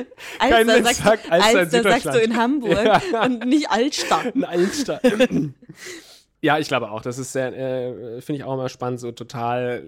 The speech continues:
Speaker 2: so Leute, die so, so unnahbar, weil sie einfach so mächtig sind, auch so ein
Speaker 1: Mhm.
Speaker 2: Barack Obama oder sowas. Äh, wenn man da dann Dokus sieht, wo man zumindest versucht, die ein bisschen menschlicher abzubilden und, ähm, und ja, ein paar menschliche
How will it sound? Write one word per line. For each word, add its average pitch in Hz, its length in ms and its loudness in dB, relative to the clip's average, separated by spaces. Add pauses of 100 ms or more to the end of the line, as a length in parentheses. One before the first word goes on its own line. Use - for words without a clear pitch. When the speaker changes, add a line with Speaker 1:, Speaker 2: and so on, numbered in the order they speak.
(140)
Speaker 2:
so 127 140 -8
Leute, 131 320 0
die 131 140 -12
so, 123 220 -8
so 120 260 -12
unnahbar, 143 1000 0 (260)
weil 127 180 -14
sie 127 80 -10
einfach 127 220 -8
so 135 200 -6
mächtig 135 760 -6
sind, 113 260 -8
auch 190 140 -6
so 175 160 -4
ein 117 160 -2
Speaker 1:
Mhm. 117 60 -8
Speaker 2:
Barack 117 280 -2
Obama 123 540 -2
oder 107 180 -4
sowas. 117 300 -4 (460)
Äh, 127 160 -2
wenn 120 100 0
man 120 120 0
da 120 120 2
dann 117 220 -4
Dokus 139 340 -4
sieht, 135 180 -6
wo 131 220 -2
man 117 300 -6
zumindest 151 320 0
versucht, 147 480 0
die 135 60 -4
ein 127 40 -4
bisschen 135 260 -4
menschlicher 127 380 -8
abzubilden 117 680 -8
und, 107 520 -10
ähm, 107 400 -12
und 113 140 -12
ja, 113 100 -8
ein 107 100 -8
paar 113 120 -4
menschliche 113 500 -4